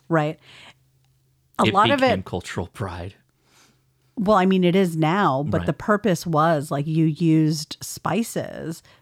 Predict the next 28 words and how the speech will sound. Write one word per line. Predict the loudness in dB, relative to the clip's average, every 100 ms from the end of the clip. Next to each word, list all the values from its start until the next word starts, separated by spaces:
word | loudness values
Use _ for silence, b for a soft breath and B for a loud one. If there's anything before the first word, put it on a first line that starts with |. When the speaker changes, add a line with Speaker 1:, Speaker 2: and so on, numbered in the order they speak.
| _
Speaker 1:
to | -6
cover | 0 -2 0 -2
up | -2 -6
something | -4 -2 -2
that | -2
might | -4 -4 -4
be, | -4 -2
like, | -4 -4 -8
an | -8 -10
off | -8 -8 -8
flavor. | -14 -12 -8 -8 -8 -10 -12 _ _ _ _ _
Speaker 2:
Okay. | -8 -6 -8 -10 _ _ _ -2
Speaker 1:
Right? | -2 -2 -2
Like, | -2 0 -4 -2
either | 0 2 2 0 -2
because | -4 -2 0 0 -2
the, | -8 -4 -2 -2 -4 -6 -10 _ _ _ _ _ _ _ _ _ _
the | 0 4 4
meat | 4 0 -2
was | -2 -2
getting | -2 -2 0 -2
older | -4 -4 -4 -4 -2 -2 -4 -6 -8 _
or | -4 -2 -2 -4 -6 -8 -10 B B B
whatever | 0 2 0 -2
game | -4 -2 -2 0 0
you | 0 -2
caught | -6 -6 -4 -4 -6
was, | -6 -4 -4 -6 -10 -18